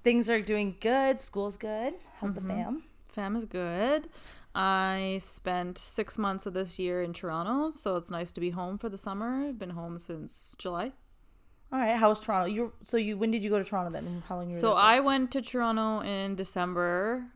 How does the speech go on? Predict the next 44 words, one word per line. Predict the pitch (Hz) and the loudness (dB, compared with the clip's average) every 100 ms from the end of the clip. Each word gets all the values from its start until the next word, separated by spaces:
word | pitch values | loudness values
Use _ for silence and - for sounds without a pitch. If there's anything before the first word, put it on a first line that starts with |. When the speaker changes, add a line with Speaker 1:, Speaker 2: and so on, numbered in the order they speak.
| - | -2
Speaker 2:
Um, | 185 185 180 175 170 | 2 4 4 4 0
was | 175 175 | 0 0
only | 180 | -2
supposed | - 196 - | 2 2 2
to | |
stay | 180 - 175 170 170 | -6 -2 2 2 0
for | 170 - 165 160 165 - | -2 -6 -4 -2 -4 -4
about | 160 156 - | -4 -4 -6
three | 165 160 | -8 -4
months. | 165 165 | -4 -6
Supposed | - - 180 | -8 -6 -4
to | 175 | -4
come | 175 | -4
back | 160 160 | -6 -6
in | 165 | -4
March. | 208 269 254 - - | 0 0 -2 -4 -4
Obviously, | 175 170 - | -4 -4 -8
Corona | - 190 220 220 | -6 -2 0 2
hit. | 220 214 - | 2 0 -4
Was | 165 - | -6 -4
stuck | 202 202 220 | -2 -4 -2
there. | 202 190 196 190 - - - - - | 0 2 2 0 -4 -18 -20 -6 0
Finally | 214 214 | 2 2
got | 196 190 | 2 2
a | |
flight, | 190 190 180 180 180 175 - - | 0 2 4 4 2 -2 -8 -6
um, | - 175 170 165 165 165 160 - - - - - | -2 0 2 0 -2 -2 -4 -6 -8 -10 -14 -10
in | 190 185 180 175 | -6 -4 -4 -6
June, | 160 160 175 160 156 | -6 -6 -4 -4 -6
and | - 160 | -6 -6
then | 156 | -6
was | 151 | -6
able | 160 - | -6 -8
to | - | -12
come | 165 | -10
home | 156 160 156 156 | -8 -6 -6 -8
beginning | 156 160 151 | -8 -8 -8
of | 147 | -6
July. | 160 - 175 - - - | -6 -6 -10 -14 -16 -6
Speaker 1:
How | - 214 | 2 2
was | 214 | 2
Corona | - 202 196 190 | -2 -2 0 0
there? | 165 - | -4 -6
Because | 202 220 | 0 4